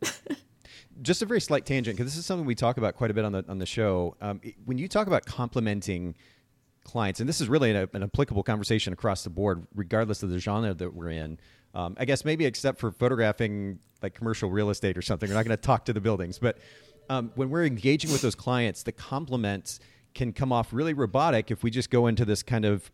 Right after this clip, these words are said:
Speaker 2: compliment mode where we're repeating the same phrases and words that we always do. How do you maintain a, a sense of genuineness in those compliments so that the teens, who, by the way, have the greatest B S meters in the world, know that you actually mean what you're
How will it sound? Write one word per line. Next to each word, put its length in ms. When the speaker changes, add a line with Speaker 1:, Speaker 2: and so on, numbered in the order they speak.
Speaker 2:
compliment 580
mode 380
where 100
we're 120
repeating 400
the 40
same 220
phrases 360
and 100
words 300
that 120
we 100
always 240
do. 200
How 180
do 80
you 100
maintain 560
a, 120
a 200
sense 260
of 120
genuineness 920
in 140
those 180
compliments 760
so 160
that 260
the 80
teens, 680
who, 180
by 180
the 80
way, 160
have 320
the 80
greatest 460
B 120
S 200
meters 260
in 60
the 80
world, 400
know 460
that 180
you 100
actually 240
mean 220
what 100
you're 100